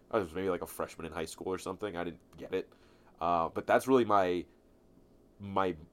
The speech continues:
biggest interaction with him as an actor, I mean, there's people who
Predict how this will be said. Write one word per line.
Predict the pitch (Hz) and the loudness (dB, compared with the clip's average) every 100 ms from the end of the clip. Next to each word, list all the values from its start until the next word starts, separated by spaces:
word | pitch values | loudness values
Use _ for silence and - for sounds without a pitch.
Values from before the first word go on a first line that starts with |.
| _ - _ - 85 | _ -20 _ -20 -4
biggest | 107 101 101 - - - - 117 | -2 2 0 -2 -10 -14 -8 -2
interaction | 104 95 90 - | 2 2 2 -2
with | 92 | -10
him | 98 92 | -6 -6
as | 80 | -4
an | |
actor, | 82 92 - 92 78 | -4 -4 -2 -2 -2
I | |
mean, | 87 85 | -4 -6
there's | 87 - | -6 -8
people | - 95 95 92 85 | -10 -6 -2 -2 -2
who | 90 87 85 78 | -2 -2 -2 -4